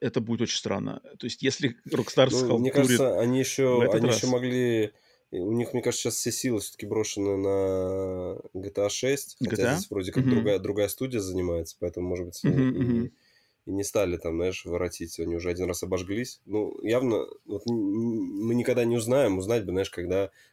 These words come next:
Speaker 2: было принято решение о переносе, да, вот когда заключили контракт с этой студией, и сколько вот они
Speaker 1: Мгм.
Speaker 2: времени потратили на порт. Вот если бы сравнить, если эти события происходили после выхода G T A, вот это, Trilogy,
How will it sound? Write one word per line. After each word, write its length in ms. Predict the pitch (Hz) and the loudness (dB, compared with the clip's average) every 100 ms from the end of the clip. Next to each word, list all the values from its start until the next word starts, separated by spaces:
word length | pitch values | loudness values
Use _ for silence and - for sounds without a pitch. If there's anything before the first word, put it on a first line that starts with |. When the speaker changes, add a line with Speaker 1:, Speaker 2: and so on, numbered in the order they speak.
| - | -10
Speaker 2:
было 220 | 98 95 | -2 -2
принято 320 | 95 95 85 | 0 -2 -2
решение 600 | 87 - 101 87 85 82 82 | -6 -4 -2 0 0 -2 -4
о 20 | |
переносе, 580 | 87 90 107 135 - 85 | -6 -4 -2 -2 -6 -6
да, 240 | 90 95 | -4 -4
вот 100 | 87 | -8
когда 200 | 85 87 | -10 -8
заключили 380 | 85 - - 87 | -8 -12 -12 -8
контракт 360 | 87 82 - | -6 -4 -4
с 80 | - | -6
этой 120 | 90 | -12
студией, 440 | - - 82 - _ _ _ _ _ | -16 -14 -18 -20 _ _ _ _ _
и 40 | 92 | -10
сколько 280 | - 101 85 | -4 -4 -4
вот 120 | - | 0
они 160 | 131 120 | 2 4
Speaker 1:
Мгм. 0 | |
Speaker 2:
времени 280 | 101 104 | 2 0
потратили 440 | 87 85 87 - 85 | -2 -4 -4 -4 -4
на 140 | 90 | -4
порт. 260 | 85 85 80 _ - | -4 -6 -6 _ -20
Вот 140 | - | -16
если 160 | - 90 | -12 -6
бы 180 | 90 - - - - | -6 -6 -12 -20 -8
сравнить, 540 | - 95 98 143 - | -2 0 2 0 -2
если 460 | 87 - 90 90 92 | -6 -2 0 2 0
эти 80 | - | 0
события 360 | 101 98 98 | 0 0 -4
происходили 460 | 95 95 101 92 92 | -4 -4 -2 -2 -2
после 300 | 120 - 107 | -2 -2 -2
выхода 580 | 92 87 85 85 82 85 | -2 -4 -4 -2 -2 -4
G 120 | 90 | -6
T 120 | - | -4
A, 160 | 82 80 | -2 -2
вот 160 | 80 82 | -6 -12
это, 120 | 82 82 82 - | -14 -12 -14 -12
Trilogy, 520 | 90 80 80 82 80 | -6 -4 -6 -12 -16